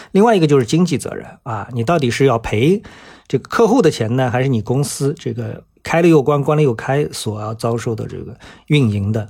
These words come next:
这么的一个附加的成本啊？所以我觉得啊，这个画面难以进一步的啊，这个展开啊，难以想象啊。所以我觉得这个，这，这个是我们今天重点要关注的一个消息啊。我们看到底市场是怎么理解的，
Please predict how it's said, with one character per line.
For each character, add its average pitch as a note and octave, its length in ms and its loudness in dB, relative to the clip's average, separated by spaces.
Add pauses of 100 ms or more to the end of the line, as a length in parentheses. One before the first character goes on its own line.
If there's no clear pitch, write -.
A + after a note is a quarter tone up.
这 A2 100 -4
么 G#2+ 80 -2
的 G2+ 100 -8
一 G2+ 120 -10
个 - 180 -12 (160)
附 - 220 -2
加 G#2 160 -4
的 G2+ 80 -8
成 - 200 -10
本 - 220 -14
啊？ A2 220 -16
所 D#3 120 0
以 D#3 40 2
我 B2+ 100 -2
觉 A#2+ 100 -4
得 C#3+ 120 0
啊， B2 160 -6
这 - 100 -6
个 - 240 -6
画 - 240 -4
面 C3 180 -2 (120)
难 B2 280 -4
以 C3 220 0
进 C#3 180 0
一 A2+ 60 -2
步 A#2 180 -6
的 - 160 -10 (240)
啊， A#2 320 -12
这 - 80 -10
个 - 120 -10
展 F#2+ 200 -10
开 - 160 -8 (220)
啊， A#2 80 -10
难 A#2 200 -2
以 C#3+ 60 2
想 B2+ 160 -6
象 - 140 -12 (160)
啊。 - 180 -10 (460)
所 E3+ 80 0
以 - 20 2
我 C#3+ 60 2
觉 B2+ 100 4
得 D3+ 80 4
这 D#3+ 160 2
个， G2+ 200 -6
这， C#3 180 -4
这 F3+ 180 0
个 C3 80 -2
是 A#2 140 -2
我 G#2+ 140 -4
们 G#2 120 -8
今 A#2 140 -4
天 A#2 120 -2
重 A#2+ 200 -2
点 G#2 120 -6
要 G2 80 -12
关 A2+ 240 -4
注 A2+ 200 -4
的 - 120 -12 (200)
一 G#2 160 -10
个 G#2 60 -8
消 G#2+ 220 -4
息 - 180 -12
啊。 G#2+ 220 -14
我 G#2 60 -14
们 G2+ 260 -8 (220)
看 A2+ 240 -4
到 B2 140 -2
底 G#2 100 -6
市 A#2 160 -2
场 A2 220 -6
是 A2 80 -10
怎 G2+ 100 -4
么 F#2+ 60 -4
理 F#2+ 160 -6
解 G#2 180 -2
的， G2 140 -14